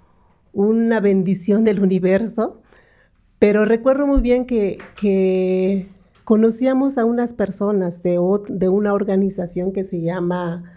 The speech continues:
em, Investigación y Educación Popular Autogestiva A C, que es una organización que trabaja lo que es la defensa de los derechos de los niños, ¿no?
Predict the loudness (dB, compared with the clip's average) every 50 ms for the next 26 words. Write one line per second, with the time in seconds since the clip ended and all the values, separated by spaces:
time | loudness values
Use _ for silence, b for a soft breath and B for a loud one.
0 | B B B B B B B B B B B -6 -4 -2 0 0 0 0 -2 -2
1 | -2 -4 -4 -4 -4 -4 -4 -6 b b b b b b b b b b b b
2 | b b b _ -2 0 2 2 0 0 0 -2 -2 0 -2 -2 -2 -2 0 0
3 | 0 -2 -4 -4 -4 -4 -4 -4 -4 -4 -4 -4 -4 -4 -2 -4 -4 -4 -4 -6
4 | -6 -8 -8 -8 -6 -4 -4 -2 -4 -6 -6 -6 -6 -6 -6 -6 -8 -14 b b
5 | b b b b b b b b b 0 0 2 2 2 0 2 0 0 0 0
6 | 0 0 0 0 -2 -2 0 0 0 0 0 -2 -2 -2 0 0 0 0 -2 -2
7 | -4 -2 -2 0 0 0 0 0 -2 -4 -6 -6 -4 -4 -4 -4 -2 -2 -2 0
8 | -2 -2 -2 -2 -4 -2 -2 -2 -4 -4 -2 -2 0 0 0 -2 -2 -2 -2 0
9 | 0 -2 -2 -2 -2 -2 -4 -4 -4 -6 -6 -4 -4 -4 -4 -2 -2 -2 -2 0
10 | -2 -2 -2 -4 -4 -6